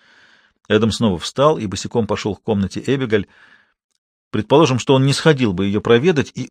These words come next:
утром они обнаружили бы в кроватке холодное бездыханное тельце со стеклянными невидящими глазками и синими губками. Он содрогнулся,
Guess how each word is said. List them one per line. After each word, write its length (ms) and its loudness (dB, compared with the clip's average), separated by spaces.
утром 360 0
они 160 2
обнаружили 520 0
бы 100 -2
в 60 -20
кроватке 420 2
холодное 580 0
бездыханное 600 -2
тельце 540 -2
со 140 -12
стеклянными 600 -2
невидящими 500 0
глазками 460 0
и 120 -8
синими 320 0
губками. 480 -2
Он 160 -4
содрогнулся, 800 -4